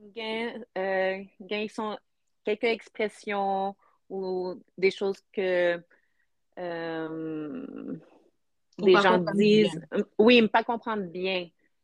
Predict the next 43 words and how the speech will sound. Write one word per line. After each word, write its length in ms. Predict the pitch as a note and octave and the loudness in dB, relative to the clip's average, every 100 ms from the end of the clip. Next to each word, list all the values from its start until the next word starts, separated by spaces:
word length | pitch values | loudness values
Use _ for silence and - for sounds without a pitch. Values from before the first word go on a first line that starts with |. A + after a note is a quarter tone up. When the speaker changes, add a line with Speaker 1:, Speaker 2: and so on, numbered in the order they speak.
| - | -6
Speaker 1:
men 160 | F#3+ | -6
m 40 | E3+ | -2
vle 140 | G3 | -2
pratike, 500 | G#3+ F#3+ - _ G#3+ G#3+ | -2 -6 -8 _ -6 -4
m 80 | G3+ | -4
vle 160 | E3+ F#3 | -2 -2
byen 240 | E3+ F#3 | -4 -8
pale, 380 | F#3 F3 E3 F#3 F#3 F#3 | -4 -4 -2 -2 0 -2
m 120 | F#3+ | -4
vle, 220 | D#3 F3 F3+ A3+ - _ _ - | -6 -2 -2 -2 -12 _ _ -2
<laughs> 1040 | G#4+ _ F4 E4 D#4+ D4+ - - - - | -2 _ -18 -16 -14 -14 -16 -20 -20 -6
m 80 | G#3+ | 0
vle 140 | G3 A#3+ | 2 2
ke 160 | A3 G#3 | 0 -2
lè 240 | G3 G3+ G#3 G#3 | 0 0 0 -2
yon 160 | G3+ | -4
Ayisyen 500 | F#3+ G3 - G#3+ G3 G3 - | -4 -6 -8 -8 -8 -10 -4
tande 320 | F#3+ F3 F#3+ | -4 -4 -8
m 120 | F#3+ F#3 | -6 -4
pale 180 | F3+ F#3+ | -4 -6
kreyòl, 400 | - F#3+ G3 G3+ E3 | -6 -4 -2 -4 -4
yo, 160 | F#3+ - _ _ C#4 | -6 -6 _ _ -10
<laughs> 560 | - A3+ A#3 - _ | -8 -8 -8 -10 _
yo 80 | G3 F#3 | -4 -2
wè 140 | F#3+ | -2
se 140 | F#3+ G3 | -2 -2
yon 320 | G#3+ F3+ F3+ - | -2 -2 -4 -4
Ayisyen 480 | F3+ F#3+ - F#3+ F#3+ | -4 -4 -8 -10 -10
ki 160 | - F#3+ | -12 -8
pale 240 | E3 F3 | -6 -8
kreyòl 300 | - F3+ F#3 | -6 -6 -4
e 80 | E3+ | -6
non 300 | E3+ F3+ F#3 _ _ _ _ | -4 -4 -6 _ _ _ _
yon 140 | F3+ F3+ | -8 -2
Kebekwaz 640 | F#3+ F#3 F#3 F#3+ F3 F3+ - | -2 0 -2 -2 -2 -4 -8
ki 160 | - E3+ | -4 -2
aprann 320 | E3+ F3 F3 | -2 -4 -4
a 60 | E3+ | -4
pale 220 | D#3+ D#3+ | -6 -8
kreyòl. 380 | - E3+ C#3+ C3+ _ _ _ _ _ _ | -8 -6 -6 -8 _ _ _ _ _ _
Ou 100 | G3 | -16
Speaker 2:
Ok. 80 | D#3+ | -10
Speaker 1:
konprann? 400 | F3+ F#3 F#3+ | -10 -8 -8